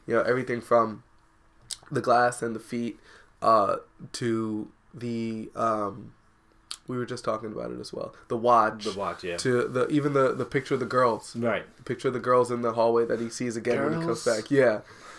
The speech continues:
Speaker 1: That, like, he uses as a
Speaker 2: <laughs>
Speaker 1: landmark.
Speaker 2: Yeah.
Speaker 1: You know? Um, e-,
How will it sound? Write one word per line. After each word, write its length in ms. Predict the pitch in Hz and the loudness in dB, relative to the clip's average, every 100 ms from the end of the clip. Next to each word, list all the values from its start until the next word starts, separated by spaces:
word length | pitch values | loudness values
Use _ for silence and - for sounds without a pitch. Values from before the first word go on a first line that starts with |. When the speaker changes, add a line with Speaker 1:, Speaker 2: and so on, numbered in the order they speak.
| - - | -10 4
Speaker 1:
That, 180 | 143 131 | 6 8
like, 220 | 127 - | 8 8
he 60 | |
uses 280 | 131 127 - | 8 6 4
as 140 | 147 127 | 4 4
a 40 | |
Speaker 2:
<laughs> 20 | |
Speaker 1:
landmark. 540 | 147 165 156 117 76 - | 4 4 2 -2 -4 2
Speaker 2:
Yeah. 260 | 123 101 87 | 4 4 2
Speaker 1:
You 80 | 117 | -2
know? 200 | 113 139 - - - - | -2 -2 -8 -20 -16 0
Um, 440 | 123 123 117 117 - _ _ | 6 8 8 4 -8 _ _
e-, 40 | - | 2